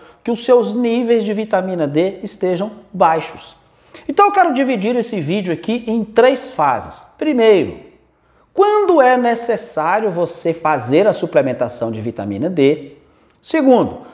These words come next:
qual a dose adequada desse suplemento? E terceiro, qual o melhor tipo que vai beneficiar você? Então vamos à primeira questão. Quando é necessário usar suplemento à base de vitamina D?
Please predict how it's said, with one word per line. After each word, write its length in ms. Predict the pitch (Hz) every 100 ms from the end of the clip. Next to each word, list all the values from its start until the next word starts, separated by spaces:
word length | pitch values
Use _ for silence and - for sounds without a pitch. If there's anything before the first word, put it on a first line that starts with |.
| _ -
qual 240 | 320 330
a 100 | 311
dose 720 | 226 170 208 233 226 180 175
adequada 720 | 175 151 135 - 151 139 165 135
desse 300 | 120 117 113
suplemento? 640 | - - 202 170 165 - - - - -
E 80 | 233
terceiro, 720 | 247 247 - 175 160 101 - - _ _
qual 300 | 247 269 269
o 60 | 247
melhor 540 | 247 214 233 233 233
tipo 400 | - 196 208 226 - _ _
que 100 | -
vai 240 | 202 165 185
beneficiar 680 | 180 180 180 - 165 160
você? 340 | 156 165 - -
Então 280 | - 427 285
vamos 240 | 262 262
à 80 | 254
primeira 400 | 254 208 220 214
questão. 480 | 214 - - 165 - - - - _ _
Quando 460 | - 311 320 311 285
é 80 | 277
necessário 840 | 247 240 240 202 - 160 165 170 - - - -
usar 540 | 196 135 104 123 143
suplemento 800 | - - 285 269 226 147 143 147
à 60 | 143
base 260 | 131 127 120
de 60 |
vitamina 480 | 131 131 120 120 113
D? 180 | 87